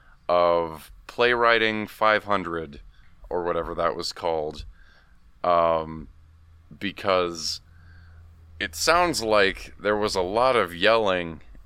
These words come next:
in the Brain Trust sessions, and that's very fun and cool. But when Danny and I took playwriting together,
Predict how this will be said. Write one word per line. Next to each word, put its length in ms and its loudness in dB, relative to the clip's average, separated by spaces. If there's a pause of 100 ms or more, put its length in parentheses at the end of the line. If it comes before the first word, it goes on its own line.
in 140 -8
the 80 -6
Brain 400 -2
Trust 420 -6
sessions, 760 -4 (640)
and 520 -4
that's 260 0
very 320 0
fun 240 -2
and 140 -10
cool. 500 -6
But 140 -4
when 200 -4
Danny 300 0
and 120 0
I 300 0 (200)
took 260 -8
playwriting 680 -2
together, 640 -6